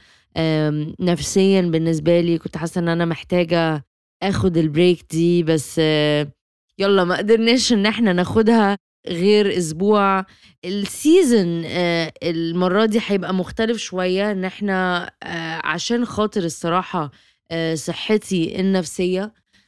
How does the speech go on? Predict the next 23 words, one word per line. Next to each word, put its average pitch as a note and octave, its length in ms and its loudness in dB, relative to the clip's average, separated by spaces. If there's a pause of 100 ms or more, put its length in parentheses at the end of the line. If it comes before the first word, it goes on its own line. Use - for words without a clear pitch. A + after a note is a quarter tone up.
(120)
وعشان F#3 560 -2
الضغط G3 540 0
اللي F3 180 2
في - 120 -10
الشغل F#3 480 0
اللي D3+ 180 -2
عندي، G3 540 0 (520)
دلوقتي A3 640 -2
هتبقى F#3+ 720 -2
بننزل F3+ 560 2
حلقة F3+ 520 0
كل F3 400 2
اسبوعين. D3+ 720 0 (380)
فاسبوع D#3+ 760 -2
اه، F#3 320 0
اسبوع E3+ 340 -2
لأ، F3 400 -2
بس E3 240 -6
عشان E3 280 -6
خاطر F3 480 -2 (600)
اعرف F#3+ 440 0
ان E3 180 -2
انا F3 360 0